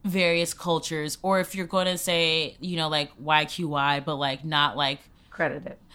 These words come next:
Speaker 1: not credit it or, like, not be outspoken about queer issues and trans
Speaker 2: Right.
Speaker 1: issues, then it's like, you need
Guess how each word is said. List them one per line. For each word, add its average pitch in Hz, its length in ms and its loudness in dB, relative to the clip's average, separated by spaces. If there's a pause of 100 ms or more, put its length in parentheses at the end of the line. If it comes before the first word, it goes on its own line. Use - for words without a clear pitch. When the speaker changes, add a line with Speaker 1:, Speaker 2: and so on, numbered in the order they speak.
Speaker 1:
not 220 320 8
credit 196 300 4
it 190 160 2
or, 180 100 2
like, 165 280 -2
not 170 680 2
be 175 360 -6
outspoken 160 640 0
about 143 440 0
queer 160 300 -6
issues 151 760 -6
and 143 100 -10
trans 156 340 -4
Speaker 2:
Right. 156 180 6
Speaker 1:
issues, 151 360 0
then 175 160 0
it's 175 180 -4
like, 156 240 2
you 165 80 -4
need 156 160 -4